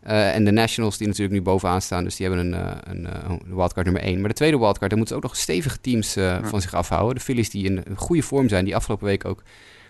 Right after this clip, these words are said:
Speaker 1: natuurlijk de, de Cubs sweepten dankzij die, eh, Grand Slam van Bryce Harper, waar jullie
Speaker 2: Mhm.
Speaker 1: het eerder al over hadden. Dus ik heb, eh, ik begin me toch zowaar een beetje zorgen te maken dat de, de, de shoe-in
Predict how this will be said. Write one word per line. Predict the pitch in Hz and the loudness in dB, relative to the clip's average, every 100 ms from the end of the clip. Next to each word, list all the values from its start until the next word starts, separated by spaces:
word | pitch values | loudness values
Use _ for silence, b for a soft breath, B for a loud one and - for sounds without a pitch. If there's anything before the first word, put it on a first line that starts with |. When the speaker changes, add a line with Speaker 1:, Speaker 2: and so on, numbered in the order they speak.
| - | -8
Speaker 1:
natuurlijk | 104 104 98 92 - | -6 -2 -2 -2 -2
de, | 92 92 90 - | 0 0 0 -6
de | - - | -16 -14
Cubs | - 104 - | -4 -2 -2
sweepten | - - 175 160 - 110 101 b b b b - | -2 0 2 0 2 2 2 b b b b 0
dankzij | 113 - 92 | 2 4 2
die, | 90 92 - | 2 0 0
eh, | 95 95 85 | 2 0 0
Grand | - 98 | 0 0
Slam | - 101 | 2 0
van | 92 95 90 | 0 -2 2
Bryce | 95 95 | 2 2
Harper, | 123 - 101 | 2 0 0
waar | 92 | 0
jullie | 90 117 | 0 -2
Speaker 2:
Mhm. | |
Speaker 1:
het | - | -2
eerder | 90 90 | -4 -4
al | 90 | -4
over | 87 85 | -4 -6
hadden. | 85 143 - B B B B B | -8 -10 -16 B B B B B
Dus | 175 | -4
ik | 220 262 | 0 2
heb, | 170 123 | 0 2
eh, | 113 107 107 107 | 4 6 6 4
ik | 165 - | -2 0
begin | 127 117 | 0 4
me | 98 | 2
toch | - 107 | 2 -4
zowaar | - 117 120 | 0 4 6
een | 131 | 4
beetje | 139 | 4
zorgen | 131 147 139 | 4 4 2
te | 135 | 2
maken | 139 143 143 | 2 4 2
dat | 143 - | 2 2
de, | 139 135 127 - - _ | 2 2 0 -18 -20 _
de, | - 143 131 | -8 -8 -2
de | 143 | 0
shoe-in | - - 180 147 151 143 135 | 0 2 2 6 6 6 4